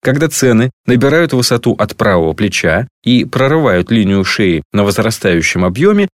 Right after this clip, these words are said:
они завершают модель «перевернутые голова и плечи», и вступает в силу новая восходящая тенденция. Иногда после модели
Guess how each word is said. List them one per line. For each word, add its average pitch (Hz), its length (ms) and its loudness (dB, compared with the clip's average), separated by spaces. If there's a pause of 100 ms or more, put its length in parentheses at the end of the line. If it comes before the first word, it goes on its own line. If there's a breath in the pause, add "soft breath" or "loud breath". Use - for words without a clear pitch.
(140)
они 117 220 2
завершают 165 640 0
модель 113 400 0
«перевернутые 104 800 0
голова 87 360 0
и 101 140 -4
плечи», - 480 -2 (220)
и - 80 0
вступает 85 460 -2
в - 100 -12
силу 180 360 2 (120)
новая 135 480 2 (200)
восходящая 104 760 -2
тенденция. 101 640 -4 (480)
Иногда 120 400 0
после 92 300 -2
модели 90 460 2